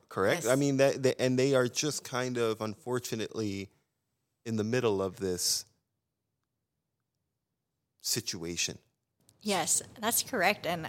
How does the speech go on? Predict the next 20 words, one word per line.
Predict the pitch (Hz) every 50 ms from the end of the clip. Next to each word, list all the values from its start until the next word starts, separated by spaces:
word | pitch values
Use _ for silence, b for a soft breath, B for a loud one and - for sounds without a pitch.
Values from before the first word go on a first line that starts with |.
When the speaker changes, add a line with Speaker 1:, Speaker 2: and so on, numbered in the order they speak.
| -
Speaker 3:
um, | - 175 165 156 71 65 - 208 - _ - - - - -
it | - 208
was | 208 202 190 185 - - -
interesting, | 214 240 285 320 - 320 285 - - 190 175 175 185
too, | - - - 247 240 226 190 175 165
when | 165 180 175 170 175 175 - b b b b b b b b
I | 196 196
was | 202 202 -
taking | - - 202 185 - 202 190 185
a | 180 170 170 165 165 156
land | - 180 175 180 190 202 196
management | 185 175 175 175 175 - - 180 165 - - - -
cl-, | - - - -
a | - 202 185 175
land | 190 196 202 208 214 214 202
management | 190 185 180 185 190 185 - 190 185 170 -
and | 165 165 165
planning | - - - 233 269 320 330 285 226
class, | - - - - - - - - - - B B B B B B B B B -
um, | 196 190 185 180 170 165 - -